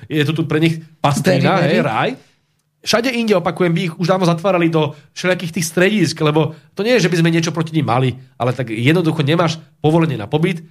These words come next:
Speaker 1: si nelegálny migrant, musíš byť zadržaný. A tam potom chránime našu spoločnosť pred tým, aby sa niečo nestalo, lebo tak, em, on to môže byť mnohokrát slušní ľudia, ale mnohokrát nie. A čo keď teraz začnú tam chodiť a znásilňovať niekoho alebo robiť nejakú,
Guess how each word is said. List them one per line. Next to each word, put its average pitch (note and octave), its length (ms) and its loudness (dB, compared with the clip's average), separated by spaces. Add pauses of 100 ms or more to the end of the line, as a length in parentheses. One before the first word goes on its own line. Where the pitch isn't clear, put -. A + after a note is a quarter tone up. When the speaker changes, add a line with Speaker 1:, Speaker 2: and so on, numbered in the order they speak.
Speaker 1:
si - 240 -2
nelegálny C3 540 0
migrant, E3+ 400 0 (160)
musíš D3+ 260 -2
byť C#3+ 160 0 (140)
zadržaný. C3+ 560 0 (180)
A A2+ 140 -6
tam E3+ 400 -2
potom D3 240 -2
chránime C#3+ 400 0
našu C3 180 0
spoločnosť D#3+ 800 -2
pred D3 100 0
tým, D#3 160 -2
aby C#3+ 140 0
sa C3+ 100 -6
niečo C3 240 -2
nestalo, C3 400 2
lebo A#2 320 0 (360)
tak, - 240 -8
em, F2+ 560 -10
on D3 160 2
to C#3+ 120 -2
môže F3 200 2
byť F3 80 0
mnohokrát F3 400 0
slušní F3 240 -2
ľudia, F3+ 560 0
ale E3 120 2
mnohokrát F#3 360 0
nie. G3 320 -2 (240)
A - 80 -6
čo - 80 -4
keď F#3 240 0
teraz F3 80 4
začnú E3 240 -2
tam D#3+ 160 2
chodiť E3 320 2
a C3+ 40 0
znásilňovať D3+ 600 0
niekoho C#3+ 160 0
alebo C#3+ 240 0
robiť D3+ 240 0
nejakú, C#3+ 280 0